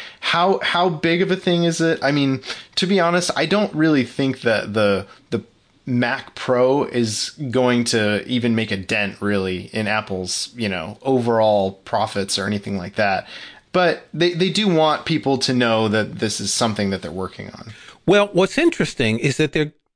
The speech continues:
Speaker 2: they're talking about taking a, and I'm gonna put this in air quotes, a modular approach to this computer.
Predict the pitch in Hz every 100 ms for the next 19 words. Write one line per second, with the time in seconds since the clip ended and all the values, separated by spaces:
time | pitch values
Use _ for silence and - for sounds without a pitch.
0 | - 156 - 226 277 285 185 151 135 -
1 | 147 156 143 143 120 117 117 107 _ _
2 | _ _ - 131 131 120 135 143 - 151
3 | 139 127 139 - 117 104 120 113 120 131
4 | 151 - 147 135 127 120 - 127 104 -
5 | - 101 101 - 101 - 110 71